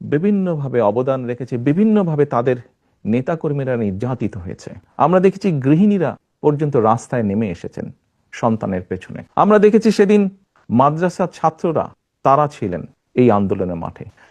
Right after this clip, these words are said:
আমরা দেখেছি কৃষক, শ্রমিক,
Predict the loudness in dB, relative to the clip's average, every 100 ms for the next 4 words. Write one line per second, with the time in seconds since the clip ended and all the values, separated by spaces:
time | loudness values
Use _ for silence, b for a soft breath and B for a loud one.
0 | b 2 4 4 4 4 4 2 0 _
1 | _ 0 0 0 -4 -4 -20 _ _ _
2 | -4 -2 -2 -6